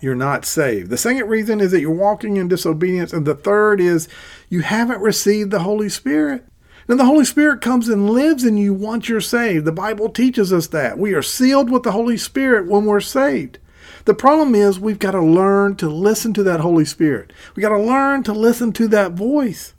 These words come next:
The book of Galatians teaches on walking in the Spirit, especially in chapter five. Turn to Galatians five with me. We'll start in verse sixteen.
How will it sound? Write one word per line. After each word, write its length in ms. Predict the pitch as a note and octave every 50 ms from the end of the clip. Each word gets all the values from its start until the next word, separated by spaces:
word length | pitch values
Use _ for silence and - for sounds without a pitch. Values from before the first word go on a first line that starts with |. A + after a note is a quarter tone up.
| _ _ _ _ _ _ _ -
The 160 | D#3 D#3 D#3+
book 360 | D3 D3 E3+ F#3+ F#3+ F#3 -
of 120 | F3+ D#3 -
Galatians 680 | - E3+ E3 E3 D#3+ E3 E3 - - D3+ C#3+ C3+ -
teaches 420 | - - E3+ F3 E3 - E3 C#3+ C#3+
on 200 | D3 C3+ C3 C3
walking 420 | D3 D#3 E3 D#3 - F3 D#3 D#3
in 100 | D#3 D#3
the 120 | D3 C#3+
Spirit, 360 | C3 - - F3 E3+ E3+ D3 A2+
especially 420 | - - A#3+ C4 B3 - B3 A3+
in 160 | G#3+ F#3 E3
chapter 480 | E3 - G#3 G3 F#3+ F#3+ - - E3+ D3+
five. 540 | D3+ - F3+ F#3 F3+ D#3 B2 G#2 G2 - -
Turn 420 | - G3+ A3 A3 A3 A3 A3 A3
to 200 | - - D#3+ C#3
Galatians 540 | C3+ C#3+ D3+ E3+ F3+ F#3 F3+ - E3+ D#3 -
five 340 | - - F3 E3+ E3+ E3 D3+
with 160 | D#3 D3+ C#3+
me. 120 | D#3+ D#3 D#3
We'll 120 | E3+ F3+
start 240 | - - G3+ G3 G3
in 100 | F3+ E3
verse 220 | F3+ F3+ E3+ E3
sixteen. 640 | - F#3 E3 - - - - G3+ F#3+ D#3 B2 A#2+